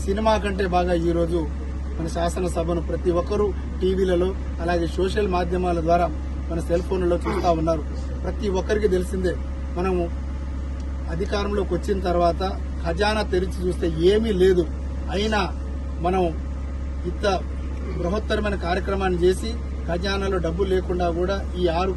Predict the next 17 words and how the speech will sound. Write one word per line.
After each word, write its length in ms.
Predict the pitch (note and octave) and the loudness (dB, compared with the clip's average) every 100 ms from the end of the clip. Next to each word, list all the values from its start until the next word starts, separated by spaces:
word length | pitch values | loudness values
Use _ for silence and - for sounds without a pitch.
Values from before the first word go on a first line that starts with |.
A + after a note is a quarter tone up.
| - | -2
కర్-, 160 | E3+ D#3+ - - | -4 -4 -6 -2
ప్రో-, 160 | F3+ F3 E3 D#3 C#3 E3 | -2 -2 -4 -4 -4 -2
ఆరు 120 | F#3 E3+ | 0 0
గ్యారెంటీలతో 540 | E3 F#3 G3 G3 F3+ E3 | 2 2 0 -2 -2 -2
పాటుగా 300 | E3+ E3+ F#3+ F#3 - - - E3 | -2 -2 -2 -4 -4 -4 -2 0
మిగతా 280 | F3+ - F3+ E3+ | 0 0 0 0
అన్ని 220 | A#3 A#3 E3 - - - - D#3+ | 0 -2 -2 -4 -4 -4 -4 -2
అభ్యుదయ 320 | F#3 G3 F#3 F3 | 0 2 2 2
కార్యక్రమాలు, 580 | F3 F#3 F#3 F#3 F#3 G3+ G#3+ - - - - | 0 0 0 2 2 0 -2 -4 -4 -4 -4
అభివృద్ధి 360 | D#3+ G#3 F#3+ F3+ F3+ | 0 2 2 2 2
కార్యక్రమాలన్నింటినీ 920 | F#3 F3+ F#3+ F#3+ E3+ F3 G#3 F#3 G3+ F3+ - - - - | 0 0 0 2 2 2 0 -2 -2 -2 -4 -4 -4 -4
పూర్తి 300 | G3 G#3 F#3+ F#3 | -2 -2 2 4
చేశాం. 300 | F3+ F#3+ F3 - F#3 | 4 0 -2 -2 0
ఈ 40 | G3+ | 2
ఐదు 120 | G3+ - F#3 | 2 0 0
సంవత్సరాల 420 | G3 F#3+ G3 F#3 | 0 0 0 2
వరకు 220 | F3+ F3+ | 2 0